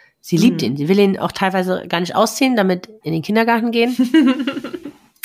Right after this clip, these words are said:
Speaker 1: Ähm, und sie ist halt einfach s-, freier, ne? Sie kann aufstehen, wenn sie möchte. Ich meine, das, die meisten Kids schaffen das halt mit so einem Kugelschlafsack auch, aber das ist ja dann
Speaker 2: Das
Speaker 1: doch
Speaker 2: ist ein
Speaker 1: schon
Speaker 2: bisschen
Speaker 1: eher mit ein paar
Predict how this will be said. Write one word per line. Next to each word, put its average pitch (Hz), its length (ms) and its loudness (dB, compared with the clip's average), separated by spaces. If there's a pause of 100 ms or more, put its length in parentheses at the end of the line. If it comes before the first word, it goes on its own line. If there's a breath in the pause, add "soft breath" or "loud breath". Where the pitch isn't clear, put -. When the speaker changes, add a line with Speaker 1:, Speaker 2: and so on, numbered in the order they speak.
(200)
Speaker 1:
Ähm, 180 440 2
und 180 240 -2 (360 loud breath)
sie 208 120 -2
ist 196 100 -2
halt 220 140 2
einfach 196 340 0
s-, - 320 -10
freier, 220 500 -4
ne? 220 200 2
Sie 208 100 0
kann 196 180 -4
aufstehen, 214 380 0
wenn 202 160 -2
sie 202 80 -4
möchte. 202 320 0
Ich 170 160 -2
meine, 151 180 -4
das, 156 200 -8
die 180 80 -4
meisten 175 280 0
Kids 196 460 -4
schaffen 190 260 0
das 175 140 0
halt 170 140 -2
mit 156 100 -4
so 160 60 -4
einem 156 80 -4
Kugelschlafsack 202 720 -2
auch, 208 260 2
aber 208 380 0 (720 loud breath)
das 165 120 -4
ist - 40 -6
ja 185 80 -2
dann 160 140 -2
Speaker 2:
Das - 20 -4
Speaker 1:
doch 160 80 -6
Speaker 2:
ist - 80 -12
ein - 20 -12 (100)
Speaker 1:
schon 196 80 2
Speaker 2:
bisschen 180 80 2
Speaker 1:
eher 165 60 0
mit 170 120 2
ein 170 80 2
paar 175 60 2